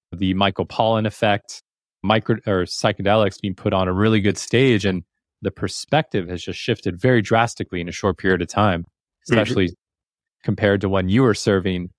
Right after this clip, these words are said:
Speaker 1: psychedelic medicine in your teenage years.
Speaker 2: The important, most important when we started the, the platform is, uh, to end the stigma still surrounding psychedelics. Like, uh,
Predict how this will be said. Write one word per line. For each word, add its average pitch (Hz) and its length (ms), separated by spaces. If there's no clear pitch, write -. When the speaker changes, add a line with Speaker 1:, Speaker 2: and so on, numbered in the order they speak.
Speaker 1:
psychedelic 95 360
medicine 95 480
in 90 80
your 87 140
teenage 101 400
years. 95 260
Speaker 2:
The 220 80
important, 151 480
most 151 280
important 139 440
when 123 160
we 123 120
started 123 480
the, 113 260
the 110 100
platform 120 560
is, 107 380
uh, 98 220
to 113 140
end 123 220
the 101 80
stigma 98 480
still - 560
surrounding 101 520
psychedelics. 90 760
Like, 104 280
uh, - 40